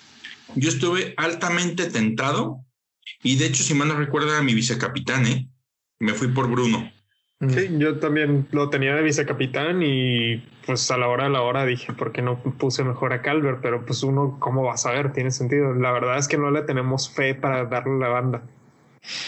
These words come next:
Speaker 1: Exacto. Ese es, ese es el tema.
Speaker 2: Otro
Speaker 1: Y
Speaker 2: capitaneadísimo en esta semana, Vardy.
Speaker 1: Sí. Ese,
Speaker 2: Ah.
Speaker 1: ese tercero, que creo que le está llegando por los fixtures que le vienen, ¿eh?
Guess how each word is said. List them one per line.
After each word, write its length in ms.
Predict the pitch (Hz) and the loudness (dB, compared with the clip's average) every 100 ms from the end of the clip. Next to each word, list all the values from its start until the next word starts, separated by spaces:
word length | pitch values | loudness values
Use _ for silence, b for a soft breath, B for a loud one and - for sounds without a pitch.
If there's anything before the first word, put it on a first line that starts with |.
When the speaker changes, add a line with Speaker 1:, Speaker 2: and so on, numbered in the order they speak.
| B - | B -4
Speaker 1:
Exacto. 580 | 117 - 135 131 127 - - - - | -2 0 0 0 -2 -2 -6 -12 -8
Ese 220 | 120 123 | -2 -2
es, 80 | 123 | 0
ese 40 | 131 | 0
es 220 | 127 - | 0 0
el 140 | 110 113 | 0 0
tema. 280 | 113 107 - B B B - | 0 -2 -6 B B B -6
Speaker 2:
Otro 320 | 156 143 185 | -4 -2 -2
Speaker 1:
Y 20 | |
Speaker 2:
capitaneadísimo 1300 | 175 147 147 139 139 139 135 147 143 175 165 139 127 | 0 0 0 0 0 2 2 0 0 0 2 2 2
en 120 | 127 | 2
esta 280 | 135 135 160 | 0 0 -2
semana, 480 | 139 135 143 170 175 | 0 0 0 0 0
Vardy. 480 | 143 143 165 202 - _ _ _ _ _ _ _ - - - - - - - | 0 0 -2 -4 -6 _ _ _ _ _ _ _ -20 -20 -20 -20 -20 -20 -8
Speaker 1:
Sí. 480 | - 139 131 131 - - - _ _ _ _ _ - - | -2 0 0 0 -4 -10 -16 _ _ _ _ _ -10 -2
Ese, 280 | 131 131 | 0 2
Speaker 2:
Ah. 80 | 120 | 2
Speaker 1:
ese 180 | 127 143 | 2 0
tercero, 800 | 120 123 113 139 151 196 - - _ _ _ | 0 0 0 0 0 -2 -4 -12 _ _ _
que 160 | 147 139 | -2 0
creo 160 | 170 | 0
que 80 | 175 | 0
le 60 | 180 | 0
está 180 | 165 165 | 0 0
llegando 420 | 165 151 165 - | 2 2 0 0
por 140 | 127 | 0
los 240 | 117 113 - | 0 -2 -4
fixtures 380 | 147 - 151 139 | -2 0 -2 0
que 60 | 117 | 0
le 100 | 104 | 2
vienen, 320 | 98 92 90 | 0 0 0
¿eh? 260 | 113 - | -2 -4